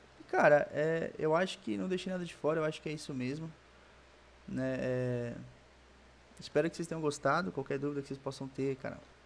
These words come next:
comenta, né? Deixa um like, por favor, se inscreve no canal.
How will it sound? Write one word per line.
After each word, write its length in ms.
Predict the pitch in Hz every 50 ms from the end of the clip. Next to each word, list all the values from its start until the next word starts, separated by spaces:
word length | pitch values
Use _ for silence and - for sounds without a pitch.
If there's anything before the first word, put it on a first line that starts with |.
| - - - - - -
comenta, 480 | - 127 127 127 135 151 147 147 135 - - - - -
né? 160 | 131 131 139 - -
Deixa 220 | - 135 135 - 139
um 20 |
like, 200 | 139 139 135 139
por 60 | -
favor, 180 | - 131 135 135
se 60 | 135
inscreve 200 | - - 131 131
no 60 | 131
canal. 320 | 131 - 127 127 131 -